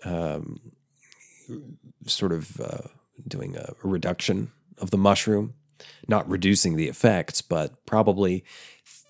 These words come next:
he th-, probably thought he was making some kind of serum that he could inject. And if he had, um, opioid addiction, that's very difficult. And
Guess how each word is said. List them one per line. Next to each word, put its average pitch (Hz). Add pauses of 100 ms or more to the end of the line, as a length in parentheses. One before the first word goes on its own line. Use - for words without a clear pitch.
(140)
he 110
th-, -
probably 123
thought 98
he 95
was 95
making 92
some 87
kind 95
of 90
serum 92 (400)
that 95
he 101
could 82
inject. 82
And 90
if 78 (140)
he 87 (340)
had, 87 (120)
um, 80 (880)
opioid 101
addiction, 87
that's -
very 101
difficult. 90
And 87